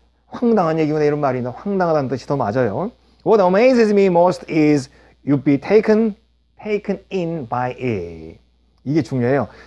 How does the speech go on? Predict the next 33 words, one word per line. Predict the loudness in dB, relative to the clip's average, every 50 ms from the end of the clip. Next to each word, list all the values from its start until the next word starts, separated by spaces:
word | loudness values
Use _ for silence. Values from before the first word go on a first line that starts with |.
| -20 -10
더 | -2 2 6 6 6 8
놀라는 | 6 6 6 6 6 6 4 4 4
것은, | 2 2 2 0 -2 -2 -2 -2 -4 -4 -6 _ _ _ _ _ _ -20 -20 -16 -8 -2
어, | 2 2 2 2 0
<coughs> | -4 -4 -4 -4 -4 -4 -6 -6 -6 _ _ _ _ _ _ _ _ _ _ _ _ _ _ _ -4
"you'd | -4 -4 0
be | -2 -2
taken | 0 0 0 0 2 2 2
in." | 2 2 0 -2 -6 -10 _ _ _ _ _ _ _ _ _ _ _ _ _ _ _ _ _ -4
taken | -4 -2 0 2 2
in이란 | 2 4 4 4 4 4
말은 | 4 4 4 4 2 0 -2 -4
그 | -2 -2
뭐뭐에 | 0 2 0 2 2 2 2 0 0
그냥 | -2 -4 -6 -8 -10
확 | -16 -16 -14 -12 -14 -12 -10
그냥 | -8 -6 -6 -6 -6 -8 -12 -14 -14 -14 -12 -8 -2
매-, | 0 2 2 2 0
매료되다 | 0 0 2 2 4 4 2 2 2 0 -2 -2
그런 | -4 -4 -4
말입니다. | -4 -6 -8 -8 -6 -4 -6 -6 -6 _ -20 -20 -20 _ _ -20 _ -20 -20 _ _
by | -2 2 2 2 2
it. | 2 0 -2 -4 -4 -6
그 | -2 0 2 2
얘기를 | 2 2 0 0 0
듣고는 | 0 0 0 2 2 2 2 2 0
네가 | 0 2 4 4 2
거기에 | 2 2 0 2 4 4
확 | 2 2 0 -6 -8 -8 -6 -2
빠진다는 | 0 0 0 0 0 0 0 0 0 0
게 | -2 -2 -4
더 | -2 -2 2 2 2 2
참 | 0 -4 -8 -6 -6 -6 -10 -12